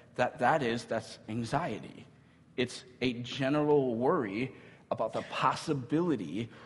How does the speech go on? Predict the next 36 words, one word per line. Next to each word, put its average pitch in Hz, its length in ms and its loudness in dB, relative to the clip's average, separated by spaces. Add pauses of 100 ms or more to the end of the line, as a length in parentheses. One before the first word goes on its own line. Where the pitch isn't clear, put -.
of 117 120 -4
something 147 720 0
happening 110 680 -4 (500)
someday. 107 920 -4 (720)
Uh, - 60 -12
many 165 200 2
of 185 60 2
you 185 100 4
know 151 200 6
what 139 200 4
it's 123 180 -4
like 123 240 2
to - 140 -4
worry 117 560 0 (460)
about 107 240 0
your 107 160 -2
aging 104 400 -4
parents. 117 600 -6 (1120)
And 117 100 -2
you 117 60 -2
think, 131 320 -2 (960)
"Will 113 120 2
they 127 140 2
be 131 160 2
around? 131 560 0 (1700)
Will 113 100 -2
they 131 120 2
be 135 160 2
around 123 340 2
to 127 100 -2
see 127 200 -4
my 123 200 0
kids 127 300 -4
go 127 100 -4
to 120 100 -4
school? - 560 -10